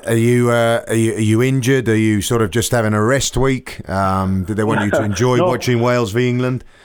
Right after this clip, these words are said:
Speaker 1: Are you, are you
Speaker 2: Uh,
Speaker 1: enjoy-,
Speaker 2: yeah.
Speaker 1: are you enjoying Dean Ryan's influence down there?
Speaker 2: I'm absolutely, he's brilliant, to be fair. He's, I think,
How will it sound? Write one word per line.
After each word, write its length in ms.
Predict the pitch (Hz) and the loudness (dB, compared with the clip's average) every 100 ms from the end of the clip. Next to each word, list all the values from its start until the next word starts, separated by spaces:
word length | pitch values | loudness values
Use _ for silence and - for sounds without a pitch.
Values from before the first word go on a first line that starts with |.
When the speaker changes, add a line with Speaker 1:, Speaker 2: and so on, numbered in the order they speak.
| - - | -20 -6
Speaker 1:
Are 60 | 117 | -2
you, 160 | 123 143 | 2 2
are 220 | 143 123 | 0 0
you 180 | 147 165 | 2 2
Speaker 2:
Uh, 20 | |
Speaker 1:
enjoy-, 300 | 170 170 175 | 2 2 2
Speaker 2:
yeah. 40 | |
Speaker 1:
are 80 | 143 | 2
you 120 | 147 | 0
enjoying 480 | 151 151 147 151 143 | 0 0 0 2 0
Dean 300 | 117 143 139 | 0 0 2
Ryan's 360 | 139 135 117 101 | 2 2 0 0
influence 440 | 110 95 104 98 | -2 0 -2 -2
down 260 | - 98 98 | -4 -4 -2
there? 180 | 113 120 - - _ _ _ _ _ - | -4 -6 -12 -20 _ _ _ _ _ -4
Speaker 2:
I'm 220 | 139 170 | -2 0
absolutely, 840 | 196 - 147 139 135 - 123 160 | -2 -2 0 0 -2 -6 -4 -4
he's 80 | 135 | -4
brilliant, 520 | - 135 127 90 - - | -2 0 0 -4 -10 -8
to 40 | |
be 160 | 107 107 | -8 -4
fair. 320 | 113 123 135 - | -4 -4 -6 -8
He's, 500 | 120 120 113 113 113 - 90 | -4 0 0 -2 -4 -8 -2
I 180 | 107 | -2
think, 240 | 113 151 | -2 -4